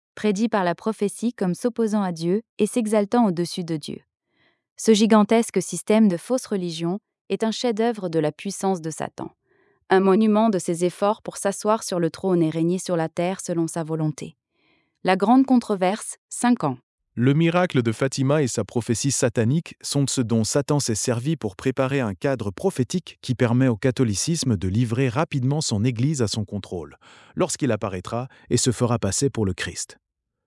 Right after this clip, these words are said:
Speaker 2: Son imposture consistant à se faire passer pour le Christ commence avec la loi dominicale imminente, représentée aux versets seize, vingt-deux, trente et un et quarante et un du chapitre onze de Daniel.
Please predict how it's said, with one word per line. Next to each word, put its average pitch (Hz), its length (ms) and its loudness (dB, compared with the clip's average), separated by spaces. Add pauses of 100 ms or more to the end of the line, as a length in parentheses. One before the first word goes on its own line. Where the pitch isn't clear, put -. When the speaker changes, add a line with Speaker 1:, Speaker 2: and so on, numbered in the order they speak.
Speaker 2:
Son 131 200 -2
imposture 147 520 -2
consistant 131 480 -6
à 104 40 -6
se - 160 -8
faire 101 240 -10
passer 143 340 -2
pour 107 160 -2
le 92 60 -2
Christ - 480 -8
commence 151 380 0
avec 104 240 -2
la 98 120 -4
loi 123 240 0
dominicale 131 640 2
imminente, 113 580 -2 (320)
représentée 123 600 -2
aux 131 100 -2
versets 101 420 -6
seize, 139 640 -2
vingt-deux, 117 640 -2
trente 139 320 -4
et 107 80 0
un 127 220 0
et 104 100 -8
quarante 131 400 -2
et 95 80 -2
un 123 100 0
du 107 120 -4
chapitre 101 560 -4
onze 120 280 -2
de 87 120 -6
Daniel. 82 460 -6